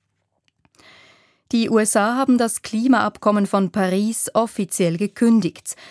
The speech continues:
zum erstmöglichen Zeitpunkt exakt drei Jahre nach der Unterzeichnung. Außenminister Mike Pompeo kündigte an, im Kampf gegen den Klimawandel ein realistisches und pragmatisches Modell vertreten zu wollen.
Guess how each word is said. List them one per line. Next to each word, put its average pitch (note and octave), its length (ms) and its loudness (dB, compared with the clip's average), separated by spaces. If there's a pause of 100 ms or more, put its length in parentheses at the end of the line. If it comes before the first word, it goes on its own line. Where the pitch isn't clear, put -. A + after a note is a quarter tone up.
(120)
zum D#3 220 -6
erstmöglichen F3+ 840 -4
Zeitpunkt G#3 720 -2
exakt - 560 -6
drei F#3+ 240 0
Jahre G3 440 -2
nach F3+ 220 -2
der G3 140 -2
Unterzeichnung. F3 800 -4 (600)
Außenminister A3+ 680 0
Mike F#3+ 240 0
Pompeo G3 480 -2
kündigte E3+ 460 -2
an, F#3 260 2 (300)
im E3 120 -6
Kampf F3+ 420 -4
gegen F#3 220 0
den F#3 160 0
Klimawandel G3+ 720 0
ein G#3+ 200 0
realistisches G#3 960 -2
und G3+ 220 -2
pragmatisches G#3 840 -2
Modell D#3 320 -2
vertreten E3+ 520 -6
zu E3+ 160 -6
wollen. E3+ 340 0